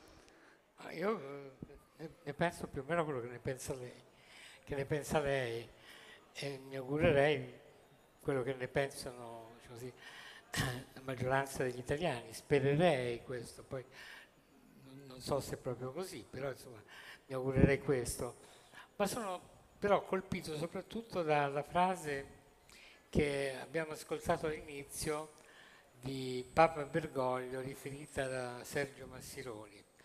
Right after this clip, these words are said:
eh, da Don Sergio. Cioè, la guerra è sempre un disastro totale. Mi o-, vorrei occupare un attimo di questo perché penso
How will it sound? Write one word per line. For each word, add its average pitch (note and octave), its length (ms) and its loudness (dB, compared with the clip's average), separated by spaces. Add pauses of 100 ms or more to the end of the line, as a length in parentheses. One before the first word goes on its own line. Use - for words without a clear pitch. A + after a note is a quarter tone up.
(580)
eh, C#3+ 520 4 (280)
da C3 120 0
Don C3+ 200 -4
Sergio. A2+ 580 -6 (960)
Cioè, D#3+ 160 -2
la F3 160 2
guerra G#3+ 420 4
è E3 60 2
sempre F#3+ 480 -2
un D3 80 -10
disastro D3+ 500 0
totale. C3+ 480 2
Mi D#3 140 -2
o-, F#3 100 0 (160)
vorrei G3 200 -6
occupare G#3 380 0
un G#3 100 -4
attimo G#3+ 280 -6
di - 100 -16
questo A#3 360 -4
perché - 260 -6
penso - 460 -4